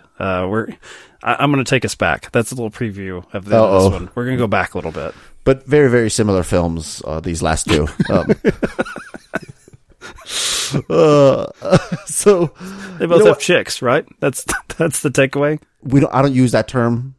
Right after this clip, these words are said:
Speaker 2: It's very derogatory towards women, Michael. Uh, I, <laughs> I don't do it. Um,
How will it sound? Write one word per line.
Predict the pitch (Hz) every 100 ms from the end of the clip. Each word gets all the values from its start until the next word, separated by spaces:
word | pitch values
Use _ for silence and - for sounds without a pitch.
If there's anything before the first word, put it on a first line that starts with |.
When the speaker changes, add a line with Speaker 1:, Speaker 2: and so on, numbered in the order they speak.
| -
Speaker 2:
It's | 101
very | 123
derogatory | 120 113 110 120 127
towards | 113 117 107
women, | 113 117
Michael. | 107 - 113 113 _ _ _
Uh, | 127 -
I, | - 127 180 -
<laughs> | 117
I |
don't | 123 120
do | 120 120
it. | 104 - _ _ - -
Um, | 127 131